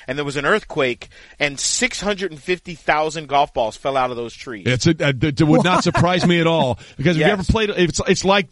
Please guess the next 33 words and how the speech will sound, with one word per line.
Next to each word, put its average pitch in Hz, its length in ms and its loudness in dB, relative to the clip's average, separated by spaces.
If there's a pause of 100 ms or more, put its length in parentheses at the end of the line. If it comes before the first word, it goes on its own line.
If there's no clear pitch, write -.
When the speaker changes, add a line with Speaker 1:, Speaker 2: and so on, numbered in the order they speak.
Speaker 2:
the 165 160 2
trees 196 260 2
at 151 100 2
Olympic. 185 440 0
You 135 60 4
know, 143 160 4
you'll 170 220 4
hit 202 180 2
those 180 180 4
shots, 208 200 2 (320)
Speaker 1:
Yes. - 100 -20
Speaker 2:
and 165 120 4
those, 190 260 2
those, 196 440 0
those 185 180 2
balls 220 240 2
will 196 80 2
not 208 200 0
come 190 100 4
out 196 140 2
of 185 60 2
those 170 160 4
trees. 170 440 2
Speaker 1:
Nah. 151 540 2
Speaker 2:
That 208 180 2
would 196 160 4
not 208 240 2
surprise 190 640 2
me 175 180 4
at 160 60 4
all. 165 160 4
I 160 220 2
was, 175 200 0